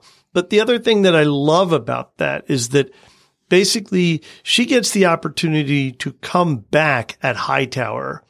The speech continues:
who basically shut her down in front of the council just before that, as she was recommending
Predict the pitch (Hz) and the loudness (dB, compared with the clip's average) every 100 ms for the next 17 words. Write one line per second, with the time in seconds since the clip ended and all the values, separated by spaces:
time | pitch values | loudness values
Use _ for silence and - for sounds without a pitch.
0 | _ _ - 156 180 208 208 226 170 160 | _ _ -2 0 2 2 2 -2 0 0
1 | 135 - - - - - 208 - - - | 0 -6 -18 -8 -2 0 0 -4 -6 0
2 | 156 117 101 135 135 123 104 156 196 - | 0 0 -2 0 2 0 -4 -10 -12 -12
3 | _ - - _ 160 135 156 131 120 - | _ -20 -20 _ 0 2 2 0 -2 -2
4 | 143 139 - - 127 - - _ _ - | 0 0 -2 -6 -6 -10 -14 _ _ -12
5 | 139 - 220 247 - - - 170 131 156 | -4 2 2 4 0 -2 -2 -2 0 2
6 | 147 131 131 - - - _ _ _ _ | 2 0 -6 -10 -14 -20 _ _ _ _
7 | _ - 143 139 123 - - - - 190 | _ 0 2 2 0 -4 -6 -4 0 2
8 | 175 143 120 147 135 143 127 127 123 123 | 4 2 2 0 0 -2 0 0 0 0
9 | 120 - | 0 -4